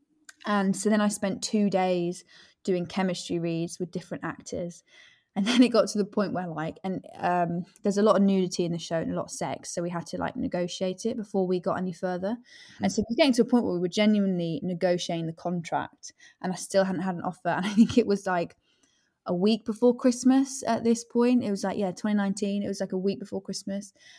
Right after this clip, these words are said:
Speaker 1: And I was like, "Well, look, if I don't get an answer before offices shut for Christmas," I was like, "I c-, I actually don't know if I can cope anymore," because it's happened to me once before,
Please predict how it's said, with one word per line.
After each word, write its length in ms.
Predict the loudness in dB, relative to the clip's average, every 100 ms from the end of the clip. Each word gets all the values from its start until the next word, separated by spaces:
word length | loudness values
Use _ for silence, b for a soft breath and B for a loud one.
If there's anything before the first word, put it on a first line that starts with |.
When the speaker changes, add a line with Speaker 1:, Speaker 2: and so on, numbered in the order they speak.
| B -4
Speaker 1:
And 120 | 0
I 20 |
was 160 | 2 2
like, 140 | 2
"Well, 120 | 2
look, 220 | 2 0 -4
if 160 | -4 0
I 100 | 0
don't 160 | 0 -2
get 120 | -2
an 60 | -2
answer 500 | -2 -4 -4 -2 -4
before 640 | -6 -8 -2 2 4 2 -2 _ _
offices 480 | -8 -6 -6 -6 -6
shut 260 | -4 -6
for 60 | -6
Christmas," 520 | -6 -6 -6 -8 -8
I 40 | -10
was 100 | -4
like, 240 | -4 -6 -12 -20
"I 20 |
c-, 140 | -18 -4
I 160 | 0
actually 300 | 0 -2 -4
don't 160 | -4 -4
know 80 | -6
if 100 | -8
I 60 |
can 100 | -10
cope 220 | -6 -6 -6
anymore," 260 | -8 -6 0
because 220 | 2 2
it's 120 | 2
happened 260 | 2 4 4
to 80 |
me 60 | 4
once 180 | 2 -2
before, 560 | -10 -4 0 2 0